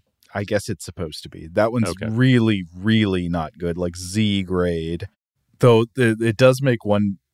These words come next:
Speaker 1: uh, choice that I really like, which is it sets it in the future, so they're on, like, a spaceship. I think Casper Van Dien's character is, uh,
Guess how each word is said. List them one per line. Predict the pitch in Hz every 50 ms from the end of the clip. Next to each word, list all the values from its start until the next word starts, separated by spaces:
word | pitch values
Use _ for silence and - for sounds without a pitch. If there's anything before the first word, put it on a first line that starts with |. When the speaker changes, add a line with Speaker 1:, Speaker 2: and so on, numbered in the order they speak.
| - -
Speaker 1:
uh, | 107 98 92 90 -
choice | - - 120 104 98 98 -
that | - 104 95
I | 95
really | 92 92 92 92 90 90
like, | 90 90 87 - -
which | 98 87 87
is | 90 85 90 90 - -
it | 123 107 -
sets | - - 135 143 135 - -
it | 151 131
in | 123 110 98
the | 87
future, | - - 117 113 110 - 113 98
so | 92 - 113 101
they're | 104 101 104
on, | 104 104
like, | 104 87
a | 80
spaceship. | - - - - 95 92 95 - - - 92 85 80 78 -
I | 92
think | 90 98 87 -
Casper | - 107 95 92 - - 113 101
Van | 90 92 87 87
Dien's | 82 90 87 87 85 85 -
character | - 107 90 87 82 - - 92 85 85 80
is, | - 76 87 85 82 80 - -
uh, | - - 87 82 78